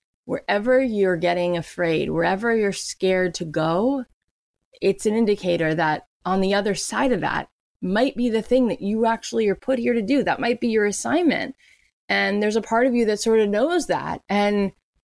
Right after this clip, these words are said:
and there's a part of you that wrestles with that your whole life. And I think we all have this sort of obstacle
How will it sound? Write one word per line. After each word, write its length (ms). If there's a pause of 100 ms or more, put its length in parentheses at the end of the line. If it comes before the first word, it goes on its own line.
(240)
and 140
there's 140
a 40
part 220
of 80
you 60
that 100
wrestles 420
with 140
that 160
your 120
whole 220
life. 320
And 80
I 60
think 220
we 160
all 260
have 220
this 160
sort 180
of 160 (460)
obstacle 800